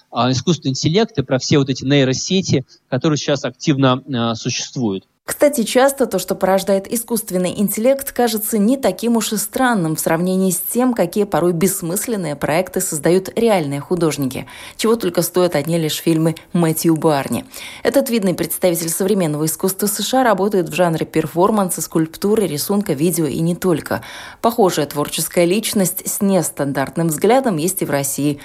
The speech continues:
Speaker 2: Саша Пирогова. Безумные фантазии обоих производят крайне странное впечатление, но есть и более сложно сочинённые художники. Уильям Кентридж, например.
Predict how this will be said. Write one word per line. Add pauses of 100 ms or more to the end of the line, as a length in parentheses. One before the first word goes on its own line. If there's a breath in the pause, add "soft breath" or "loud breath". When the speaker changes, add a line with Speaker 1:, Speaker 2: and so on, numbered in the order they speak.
(140 loud breath)
Speaker 2:
Саша
Пирогова. (540 loud breath)
Безумные
фантазии
обоих
производят
крайне
странное
впечатление,
но
есть
и
более (260 loud breath)
сложно
сочинённые
художники.
Уильям
Кентридж,
например.